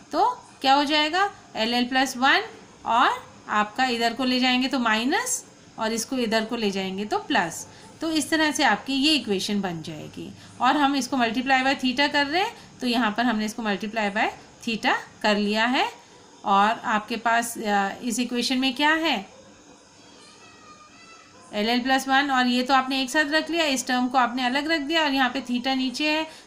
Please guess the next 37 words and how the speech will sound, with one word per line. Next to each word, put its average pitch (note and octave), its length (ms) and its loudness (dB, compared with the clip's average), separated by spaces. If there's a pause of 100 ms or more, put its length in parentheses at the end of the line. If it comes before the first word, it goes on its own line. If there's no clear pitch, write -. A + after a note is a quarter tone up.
(120)
theta B3+ 240 2
से C#4 100 -2
आप B3+ 120 4
multiply C4 460 0
कर C#4+ 180 0
रहे D4 100 -2
हो D4+ 60 -2
तो D4 100 -4
ये C4+ 120 -2
theta A#3 300 -2
की B3 80 -4
term A#3+ 220 -2
ख़त्म C4+ 300 0
हो D#4 80 -2
जाएगी। D4+ 440 -2 (300)
तो D4 80 2
हमारे C#4 280 4
पास C#4 240 0
केवल B3+ 260 -4
क्या D4 180 2
बच D#4 120 -2
जाएगा, F4 320 2
वन B3 280 2
upon F#4+ 260 -2
sine F#3+ 360 0
theta, E3 340 -8 (880)
d A#3+ 160 2
by C4 160 4
d A3+ 180 -4
theta, A#3+ 320 0
sine G#3+ 300 0
theta, A3+ 280 -2 (280)
d A#3 180 -2
theta A3 360 -2
upon A4 400 -6
d G#3 160 -2
theta। D#3 360 -14